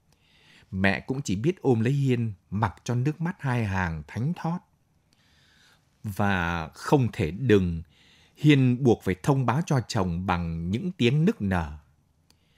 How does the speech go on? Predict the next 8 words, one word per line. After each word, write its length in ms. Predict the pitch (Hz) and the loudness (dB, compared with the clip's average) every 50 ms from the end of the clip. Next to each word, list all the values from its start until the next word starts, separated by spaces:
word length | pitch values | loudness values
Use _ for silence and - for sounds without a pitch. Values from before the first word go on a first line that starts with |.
| _ _ _ | _ _ _
Không 380 | _ - - 240 214 208 185 139 | _ -4 -2 0 2 4 2 4
ngờ, 340 | 117 117 107 104 98 92 90 - - - - - - _ _ | 4 4 4 4 4 2 0 -4 -10 -20 -20 -20 -20 _ _
con 280 | - 190 185 170 151 127 | 6 6 6 6 4 4
người 300 | 113 110 101 98 98 95 | 4 6 6 8 6 6
nóng 320 | 104 104 120 175 226 240 | 4 2 2 2 4 4
như 100 | 202 190 | 4 4
lửa 260 | 160 120 107 90 78 | 6 6 6 4 4
ấy 260 | 82 98 120 156 202 | 2 0 -2 -2 -2